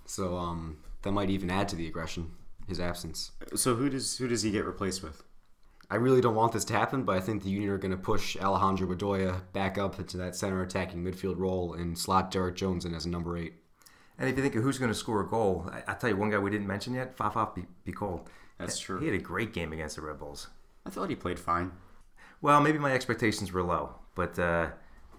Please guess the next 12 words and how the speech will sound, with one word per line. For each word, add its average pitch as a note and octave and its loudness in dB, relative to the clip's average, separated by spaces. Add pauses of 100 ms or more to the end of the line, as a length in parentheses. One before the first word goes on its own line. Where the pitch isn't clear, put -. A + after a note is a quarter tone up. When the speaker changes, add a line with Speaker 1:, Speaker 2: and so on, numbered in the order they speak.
(160)
Speaker 3:
I A#2+ 2
thought A#2+ 4
he G#2+ 6
was F#2+ 2
aggressive. F#2+ 2
He F#2 2
worked G2 2
hard. F2+ 4
He F2 0
made F2 4
things E2+ 2
happen. D2 -2